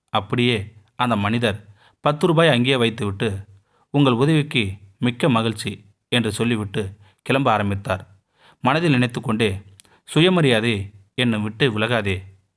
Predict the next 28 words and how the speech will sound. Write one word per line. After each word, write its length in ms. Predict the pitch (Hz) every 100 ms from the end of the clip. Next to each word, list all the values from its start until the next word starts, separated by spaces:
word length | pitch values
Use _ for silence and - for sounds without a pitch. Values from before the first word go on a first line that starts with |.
| -
வருகிறேன்" 340 | 117 135 135
என்று 200 | 113 104
சொன்னதும் 400 | 101 101 101 110 98 - _ _ - _
ஒரு 160 | 160 139
சிறு 200 | 185 202
மூட்டையை 360 | 156 151 151 120
எடுத்துக்கொண்டு 500 | 113 113 - 110 107 98 - _
தெரியாத 360 | - 123 143 139
இடம் 200 | 110 113
நோக்கி 280 | 104 95 113 98 - _ -
மெல்ல 240 | 107 131
கிளம்பினார் 480 | 127 101 98 104 101
அந்த 120 | 95
வயதான 380 | 95 101 104 104
முதியவர். 420 | 92 98 92 87 - _ _ _ _ - -
அந்த 180 | - 175
மனிதர் 420 | 135 151 190 151 107 - - _
என் 180 | 139 117
மனதில் 300 | 117 147 123
ஏற்படுத்திய 500 | 123 120 117 - 98
காயம் 340 | 104 104 107 95 - - _
இன்று 260 | 117 123 120
வரை 180 | 110
ஆறவில்லை. 460 | 104 98 92 92 92 - _ _ _ _ _ _ _ -
அதனால்தான் 520 | 120 127 117 117 110 98 - _ _ _ 143
ஒவ்வொரு 300 | 160 202 165
துளிருமே 420 | 135 131 117 117 98 98 - _
கட்டாயம் 560 | - 113 139 143 135